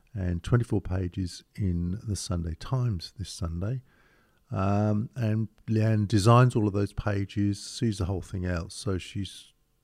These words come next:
absolutely driving that, and also produces eTravel, which is our E D M which comes to inboxes on a Wednesday for free. Um, you can sign up for that at westtravelclub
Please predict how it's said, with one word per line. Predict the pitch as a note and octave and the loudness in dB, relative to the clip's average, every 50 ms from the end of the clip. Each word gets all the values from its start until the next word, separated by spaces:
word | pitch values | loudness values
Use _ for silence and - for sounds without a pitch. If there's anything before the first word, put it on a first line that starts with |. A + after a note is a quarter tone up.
| - - | -14 -10
absolutely | A2 - - - - F#2+ F#2 F2 D2+ - _ | -10 -10 -10 -10 -8 -6 -6 -6 -6 -8 _
driving | - A2+ G#2 G2 F2+ E2 E2+ E2 D#2+ | 0 2 2 2 2 0 0 -2 -2
that, | F2+ F2+ F2+ G2+ - | -2 -2 -4 -4 -4
and | G#2+ F#2+ G2 | -2 0 2
also | A2 B2+ A2+ - G#2 F2+ | 2 2 2 0 -2 -2
produces | - - F#2 E2+ - G#2 G2 F#2+ - - A#2+ E2+ - | -2 -4 -8 -6 -2 -2 -2 -2 -2 -4 -6 -6 -4
eTravel, | B2 A2+ G#2+ G#2 - - D3+ D#3 B2+ F2+ D#2+ - _ _ _ _ _ _ _ _ - _ - | -2 -2 -2 -2 0 2 2 2 2 0 -4 -8 _ _ _ _ _ _ _ _ -20 _ -6
which | G2+ - - - | -6 -6 -4 -6
is | F#2+ - G#2 | -4 -2 0
our | F#2+ F#2 F#2 F#2 F#2 F#2+ F2+ D#2+ - _ _ - | 0 2 2 0 0 -2 -4 -6 -10 _ _ 0
E | A#2 A2 | 0 2
D | G2 G2 G2+ | 4 4 4
M | G2+ F#2+ | 4 4
which | F#2 F2 - | 2 0 -2
comes | - - G2 F#2 F#2 - - | -2 0 0 0 0 -4 -4
to | - F#2+ E2+ D#2+ - _ _ - - - _ _ - - | -2 -2 -2 -2 -4 _ _ -20 -20 -20 _ _ -2 2
inboxes | A#2+ A2 G#2+ G2 G2 G2 - - - - F#2+ - | 4 4 6 6 4 2 0 -2 -2 -2 0 0
on | F2 D#2+ | 0 0
a | D#2+ | 2
Wednesday | E2+ G#2 A2+ A#2+ A#2 - - B2+ A#2 A#2+ B2 | 2 4 4 4 2 2 2 2 2 2 0
for | - - - | -2 -4 -10
free. | - - - A2+ A#2 C3 D3 D3+ C#3+ - _ _ _ _ _ _ D#3 C3+ G#2 | -10 -4 0 2 2 4 2 2 -2 -4 _ _ _ _ _ _ -12 -6 -4
Um, | G2 F#2+ F#2 F#2 | -2 -2 0 -2
you | F#2 - | -4 -2
can | - F#2 E2 | -4 -6 -6
sign | - - B2 A2+ A2 G2 F2+ | -4 -2 0 2 2 2 0
up | - - - | -2 -6 -12
for | - | -6
that | - - F#2 F2 - - | -4 -2 -2 -2 -4 -4
at | G2+ F#2 F2 G2+ - - - - _ - - | -4 -4 -4 -4 -6 -12 -20 -20 _ -6 0
westtravelclub | G2+ A#2 A2 - - - A2+ G2+ E2+ F2+ F2 - - - F#2 F2+ E2+ | 2 4 4 2 0 0 2 2 2 0 -2 -6 -4 -2 -2 -2 -2